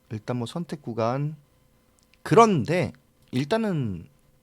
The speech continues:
쓰는 게 좋아 보이네요. 공짜니까 포가.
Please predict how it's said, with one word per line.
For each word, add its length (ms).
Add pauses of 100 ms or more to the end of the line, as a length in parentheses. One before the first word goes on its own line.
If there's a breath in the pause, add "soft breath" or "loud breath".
쓰는 380
게 80
좋아 160
보이네요. 420 (1500)
공짜니까 580
포가. 320